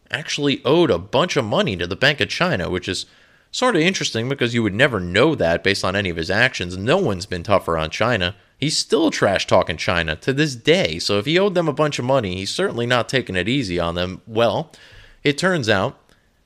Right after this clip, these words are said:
he doesn't owe them a bunch of money. But, you know,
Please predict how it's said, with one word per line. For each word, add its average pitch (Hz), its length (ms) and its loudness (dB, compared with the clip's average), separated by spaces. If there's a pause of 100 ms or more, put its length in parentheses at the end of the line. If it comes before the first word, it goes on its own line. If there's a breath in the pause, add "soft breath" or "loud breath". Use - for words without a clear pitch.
(600)
he 170 100 4
doesn't 156 260 4
owe 80 140 -2
them 82 160 -8
a 87 40 -4
bunch 82 260 -6
of - 60 -6
money. - 200 -6
But, 107 280 4
you 131 120 -2
know, 87 160 -2